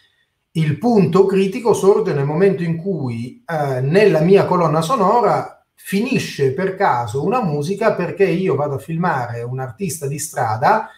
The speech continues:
che magari balla, ehm, sulle note di Michael Jackson e, eh, si è inventato una coreografia particolare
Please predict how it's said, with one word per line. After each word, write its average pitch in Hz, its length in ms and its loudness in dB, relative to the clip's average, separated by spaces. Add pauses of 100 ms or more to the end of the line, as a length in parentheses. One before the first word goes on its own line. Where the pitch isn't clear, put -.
(140)
che 202 300 6
magari 135 460 2
balla, 135 760 0 (220)
ehm, 127 960 -6
sulle 151 300 -4
note 165 340 2
di 127 100 -8
Michael 165 320 -4
Jackson 202 760 -2
e, 190 300 6
eh, 139 720 -2
si 202 240 0
è 190 80 8
inventato 160 920 0
una 160 220 -2
coreografia 185 840 2
particolare 160 880 0